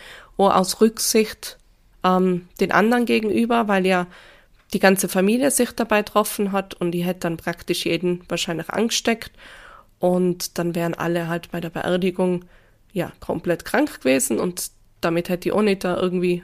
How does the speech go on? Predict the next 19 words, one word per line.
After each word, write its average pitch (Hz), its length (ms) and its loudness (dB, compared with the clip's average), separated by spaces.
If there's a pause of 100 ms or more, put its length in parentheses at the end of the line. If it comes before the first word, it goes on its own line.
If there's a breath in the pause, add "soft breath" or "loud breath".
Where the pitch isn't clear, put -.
also 165 220 -6 (320)
ich 180 120 -4
hätte 175 160 -4
mich 165 80 -4
da 165 100 -2
nicht 175 200 -2
wohl 202 200 6
damit 175 260 0
gefühlt, 226 460 -2 (340 loud breath)
weil 180 160 2
ich 180 60 4
ja 180 100 2
selber 185 400 2
weiß, 180 300 0
dass - 260 -4
als - 380 -4 (500 soft breath)
engste 214 380 2
Betroffene 185 800 0
einfach 180 420 -4